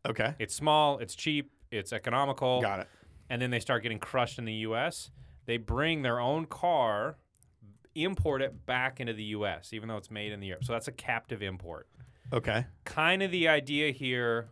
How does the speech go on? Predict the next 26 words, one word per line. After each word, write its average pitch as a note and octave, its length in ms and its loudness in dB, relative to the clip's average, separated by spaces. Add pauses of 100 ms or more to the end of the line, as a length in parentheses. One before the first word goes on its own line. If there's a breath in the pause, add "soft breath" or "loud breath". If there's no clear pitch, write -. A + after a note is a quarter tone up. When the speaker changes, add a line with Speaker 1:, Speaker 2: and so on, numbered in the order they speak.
Speaker 2:
with B2+ 480 -2
this A#2+ 340 -4
Mitsubishi A2 1080 -6 (300 soft breath)
Chrysler A2+ 440 -2
joint A2 240 -4
venture, F3 440 -4 (300 soft breath)
even D#3 140 -2
though F3 80 4
they're D3+ 120 4
made C#3 260 2
in C3+ 80 0
Illinois B2 640 2 (540 soft breath)
and A2+ 360 0
exported B2 440 -4
all A#2+ 140 2
over G#2+ 100 -2
the G#2+ 80 -2
world, A#2 460 0 (220 soft breath)
this B2+ 180 -2
was C3 160 0
supposed D3 360 -4
to C3 40 -14
be B2 100 -6
their A2+ 260 -2
Japanese F#2+ 600 -6
car. - 360 -10